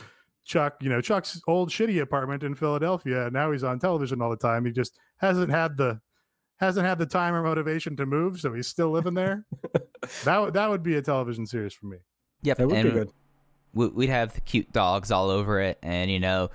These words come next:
Speaker 3: Chuck trying to help Trent out for his taxes. You know what I mean?
Speaker 1: <laughs>
Speaker 3: There's,
Speaker 1: Yep.
Speaker 3: there's,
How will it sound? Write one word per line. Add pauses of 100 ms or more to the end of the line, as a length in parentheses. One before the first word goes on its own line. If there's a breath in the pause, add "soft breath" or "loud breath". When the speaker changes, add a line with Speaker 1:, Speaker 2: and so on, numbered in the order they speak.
(160 loud breath)
Speaker 3:
Chuck
trying
to
help
Trent
out
for
his
taxes. (160)
You
know
what
I
mean?
Speaker 1:
<laughs>
Speaker 3:
There's,
Speaker 1:
Yep.
Speaker 3:
there's,